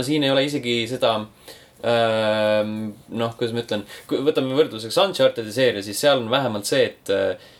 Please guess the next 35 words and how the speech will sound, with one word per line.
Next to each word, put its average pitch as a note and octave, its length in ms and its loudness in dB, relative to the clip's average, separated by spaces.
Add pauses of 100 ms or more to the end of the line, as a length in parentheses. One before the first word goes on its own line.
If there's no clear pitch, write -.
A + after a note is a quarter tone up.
(120)
Nathan C3 420 0
Drake D3 400 2
on G#2 140 -2 (220)
see, A2+ 320 2
kes G#2 200 -6 (140)
hoiab B2+ 260 4
seda B2+ 160 4
asja D3+ 220 0
üleval, G2+ 340 2
viskab A#2 320 -4
seal A2 160 0
vahepeal G#2+ 320 2
kildu C3+ 400 2
ja, G2+ 140 4 (240)
ja - 120 -14
sihukest A#2+ 300 -6
värki A#2+ 320 0
ja D#3 80 -4
siis G#2+ 120 -10
võib-olla A2 280 0
nagu G#2+ 160 -4
need, G2+ 260 -6
äh, G2+ 440 0 (220)
lood D#3 340 6
on C#3 100 -2
veits C#3 160 -2
siuksed - 280 -8
klišeelised, B2+ 580 2
aga B2 160 4
seal C#3 180 2
on C#3 80 -2
ka C#3 60 0
selliseid B2 480 -2
momente, C3+ 580 2
mis, G2+ 240 -4